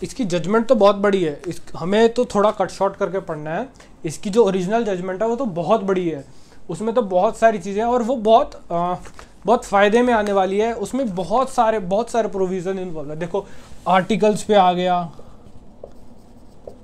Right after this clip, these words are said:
सेक्शन टू थर्टी फ़ाइव पे आ गया, टू थर्टी सिक्स आ गया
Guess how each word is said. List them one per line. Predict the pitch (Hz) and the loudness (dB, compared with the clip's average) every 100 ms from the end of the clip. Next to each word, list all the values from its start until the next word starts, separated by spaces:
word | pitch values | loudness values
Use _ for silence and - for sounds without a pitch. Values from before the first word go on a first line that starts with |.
| - - - - - - | -20 -20 -20 -18 -18 -12
सेक्शन | - 175 - 214 190 | -6 -6 -2 -4 -4
टू | 220 208 | -4 -4
थर्टी | 190 180 202 | -4 -4 -4
फ़ाइव | 190 185 196 185 | 0 0 0 0
पे | 196 | 2
आ | 175 | 2
गया, | 175 175 180 | 2 0 0
टू | 180 196 | -2 -4
थर्टी | 190 185 202 | -4 -4 -6
सिक्स | 190 208 - 202 | -6 -8 -4 0
आ | 180 | 2
गया | 175 180 175 170 | 2 0 0 -2